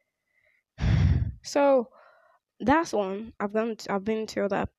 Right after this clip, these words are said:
people places, other, you know, especially guys, mostly guys actually.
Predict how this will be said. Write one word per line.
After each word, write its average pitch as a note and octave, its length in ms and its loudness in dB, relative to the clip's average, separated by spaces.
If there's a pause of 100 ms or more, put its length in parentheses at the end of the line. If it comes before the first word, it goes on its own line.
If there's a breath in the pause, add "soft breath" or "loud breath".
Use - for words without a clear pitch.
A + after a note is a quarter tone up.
(140)
people F#3+ 320 -4
places, F#3+ 640 -6
other, F#3 320 -6 (100)
you G3 80 -12
know, G3 160 -14 (880)
especially G3+ 420 -2
guys, G3 600 -6 (200)
mostly G3 320 -8
guys F#3 320 -12
actually. F#3 540 -14